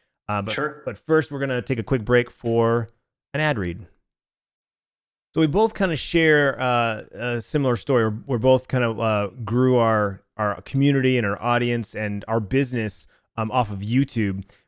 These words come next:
Speaker 1: But, uh, we were t-, we were kinda touching on it briefly in the beginning before we started recording, uh, that you've been, you've been streaming a lot more on Twitch, uh, recently. And you've been streaming off and on for, for years. Uh, I think even before I made the switch to Twitch,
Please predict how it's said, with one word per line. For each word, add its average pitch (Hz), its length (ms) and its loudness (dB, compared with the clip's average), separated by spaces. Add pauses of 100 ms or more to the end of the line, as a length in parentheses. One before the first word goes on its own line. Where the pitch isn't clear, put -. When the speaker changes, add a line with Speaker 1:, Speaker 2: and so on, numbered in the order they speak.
(140)
Speaker 1:
But, 127 180 4
uh, 113 300 2
we 143 100 6
were 135 80 6
t-, - 180 -14
we 151 100 -2
were 127 60 0
kinda 143 220 0
touching 123 460 0
on 123 160 0
it 107 100 -2
briefly 117 520 0
in 113 80 -8
the 107 60 -4
beginning 113 220 -2
before 107 160 -4
we 113 60 0
started 107 240 -2
recording, 104 540 0
uh, 101 300 -2
that 104 80 -6
you've 131 140 0
been, 117 320 0
you've 131 160 -4
been 143 100 0
streaming 160 360 0
a 123 40 0
lot 101 180 -2
more 107 200 -2
on 95 120 -6
Twitch, - 500 -2
uh, 95 420 -4
recently. 101 460 -8 (300)
And 147 120 4
you've 196 100 4
been 208 80 2
streaming 175 260 2
off 131 160 0
and 131 100 0
on 123 200 0
for, 110 340 -2
for 170 140 4
years. 113 440 0
Uh, 117 80 -4
I 110 160 0
think 131 140 -2
even 127 120 -2
before 123 260 0
I 117 120 0
made 120 220 -2
the 104 80 -6
switch - 260 -8
to 107 100 -10
Twitch, - 420 -8